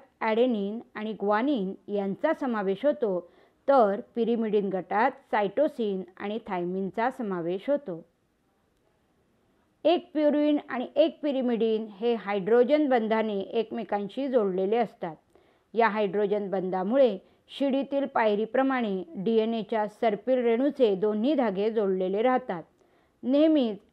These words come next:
ॲडेनिनची थायमिनबरोबर आणि ग्वानिनची सायटोसिनबरोबर जोडी असते.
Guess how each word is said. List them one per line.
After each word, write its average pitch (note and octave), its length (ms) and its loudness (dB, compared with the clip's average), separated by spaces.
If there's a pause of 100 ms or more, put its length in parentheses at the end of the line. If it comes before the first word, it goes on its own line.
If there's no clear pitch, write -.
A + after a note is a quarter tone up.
ॲडेनिनची A3+ 600 0
थायमिनबरोबर A3 1000 2 (180)
आणि G#3 160 -6
ग्वानिनची G3+ 800 -2 (380)
सायटोसिनबरोबर G#3+ 1200 2 (160)
जोडी F#3 420 -4
असते. E3+ 460 -6